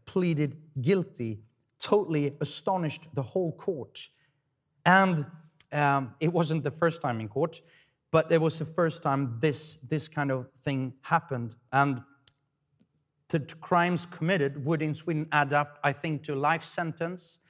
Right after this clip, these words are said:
or a minimum, a, if you count, if very, very low, it would be a minimum of twelve years.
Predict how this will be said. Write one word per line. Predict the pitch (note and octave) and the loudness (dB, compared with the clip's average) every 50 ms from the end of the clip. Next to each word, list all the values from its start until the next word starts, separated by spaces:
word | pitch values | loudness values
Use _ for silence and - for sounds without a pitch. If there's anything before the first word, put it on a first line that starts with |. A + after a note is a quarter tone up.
| _ _ _ _ | _ _ _ _
or | - F3 F3 F3+ E3 D#3 - - - | 0 2 4 4 4 2 0 -4 -4
a | D#3 | -2
minimum, | D3+ D#3 D#3 E3+ F#3 G3+ A3+ A#3 A3 G3 D#3 B2 A2+ G#2+ F#2+ - - _ _ _ - | -2 0 0 0 0 -2 -2 -2 -2 -2 -2 -2 -4 -6 -10 -14 -20 _ _ _ -4
a, | E3 D#3 D3 - - - D3+ D3 D3 D#3 D#3 - - | -4 -4 -4 -8 -12 -10 -10 -8 -8 -8 -10 -10 -8
if | F3+ G3+ - - - | -6 -6 -6 -6 -8
you | E3 | -10
count, | - - - G#3 G3+ G#3 G3 E3+ | -6 -2 -2 0 0 -2 -4 -4
if | F#3 D#3 - - D#3+ | -6 -6 -6 -10 -16
very, | E3 G#2+ D#3 D3 B2+ E3 F#3+ F#3+ G3 F#3 | -14 -10 -8 -2 0 2 2 2 0 0
very | D#3+ E3+ E3+ E3+ | 2 2 2 2
low, | D#3 D3+ D3 D3+ D3+ D#3 - - | 2 2 0 0 -2 -4 -10 -8
it | - - | -4 -2
would | D#3+ D#3+ C3+ | -2 -2 -2
be | D3+ D3 | -2 -2
a | D3 | -2
minimum | D3 D#3 E3+ F3 E3+ D#3+ D3+ D3 | -2 -2 -2 -2 -2 -2 -2 -4
of | D#3 D3+ D#3 _ | -6 -8 -10 _
twelve | - - - D#3 E3 E3 C3+ A#2+ | -18 -10 -8 -6 -6 -6 -8 -8
years. | C3+ E3 C3+ - - - - - _ | -10 -10 -10 -12 -14 -20 -20 -20 _